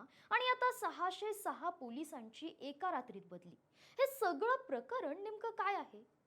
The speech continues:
चला तर सविस्तरपणे जाणून घेऊयात या व्हिडिओच्या माध्यमातून. नमस्कार, मी रुशाली आणि आपण पाहताय शिवबंधन न्यूज.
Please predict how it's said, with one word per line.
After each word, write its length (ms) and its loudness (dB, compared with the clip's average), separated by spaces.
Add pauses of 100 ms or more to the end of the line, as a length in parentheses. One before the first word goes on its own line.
(160)
चला 300 -4
तर 180 -6
सविस्तरपणे 960 -8
जाणून 380 -10
घेऊयात 520 -10
या 80 -6
व्हिडिओच्या 640 -10
माध्यमातून. 600 -12 (540)
नमस्कार, 600 2
मी 80 -2
रुशाली 680 -4
आणि 180 -6
आपण 220 -10
पाहताय 680 -8
शिवबंधन 680 -10
न्यूज. 360 2